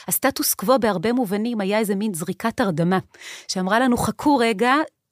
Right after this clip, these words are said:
אולי נגיע לזה באיזשהו שלב." אני רוצה לראות את הרגע הזה כהזדמנות, הזדמנות כואבת, היא כואבת לכל אחד מאיתנו, על הרגליים שלנו כואב, מללכת ברחובות, ללב שלנו כואב,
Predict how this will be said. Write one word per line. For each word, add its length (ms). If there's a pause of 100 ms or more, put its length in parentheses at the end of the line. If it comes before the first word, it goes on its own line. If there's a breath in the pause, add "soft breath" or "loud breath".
אולי 240
נגיע 360
לזה 220
באיזשהו 420
שלב." 420 (500 loud breath)
אני 140
רוצה 300
לראות 300
את 120
הרגע 320
הזה 220
כהזדמנות, 720 (140)
הזדמנות 440
כואבת, 640
היא 60
כואבת 360
לכל 260
אחד 240
מאיתנו, 600
על 120
הרגליים 480
שלנו 360
כואב, 320
מללכת 440
ברחובות, 680
ללב 580
שלנו 380
כואב, 360